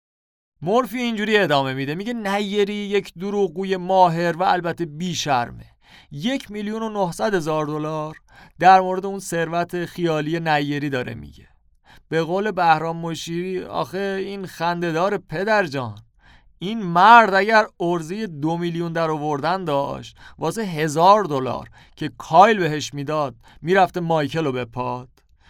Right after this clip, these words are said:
مدارک و شواهد چی پس؟ همسایه قربانی‌ها چند ساعت قبل از اینکه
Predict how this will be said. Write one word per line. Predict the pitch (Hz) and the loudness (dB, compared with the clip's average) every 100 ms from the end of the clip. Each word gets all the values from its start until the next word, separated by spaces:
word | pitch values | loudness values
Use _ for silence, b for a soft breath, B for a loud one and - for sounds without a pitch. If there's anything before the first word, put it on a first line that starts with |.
| b - | b -6
مدارک | 160 185 180 180 196 | 2 2 2 0 -2
و | 208 | -6
شواهد | - 175 165 160 160 202 | 0 2 4 2 2 -2
چی | - 127 | -4 -10
پس؟ | 113 104 - b b | -12 -16 -20 b b
همسایه | - 165 185 175 180 185 196 208 | -10 -2 -2 -2 -2 -2 0 0
قربانی‌ها | 180 180 180 170 160 156 175 151 | 0 0 0 0 -2 -2 -2 -4
چند | - 156 175 | -2 -2 -2
ساعت | 170 175 165 | 2 2 2
قبل | 156 165 | 2 2
از | 165 160 | 2 -4
اینکه | 156 | -8